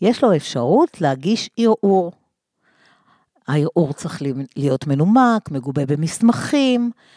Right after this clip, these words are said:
ואז אנחנו, יש ועדה מיוחדת, אה, עם הייעוץ המשפטי,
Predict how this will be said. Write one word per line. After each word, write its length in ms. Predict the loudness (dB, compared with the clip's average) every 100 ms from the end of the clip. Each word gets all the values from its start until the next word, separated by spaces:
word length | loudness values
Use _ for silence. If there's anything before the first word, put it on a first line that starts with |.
| _ -2
ואז 360 | 0 2 0 0
אנחנו, 540 | 0 0 0 2 2
יש 240 | 2 0 0
ועדה 360 | -2 0 0
מיוחדת, 840 | 0 0 -2 0 0 2 2 0 -6 _ _ _ _ -8
אה, 140 | -4 -4 -2
עם 160 | -2 0
הייעוץ 420 | 2 0 -2 -4
המשפטי, 680 | -6 -6 -8 -6 -2 0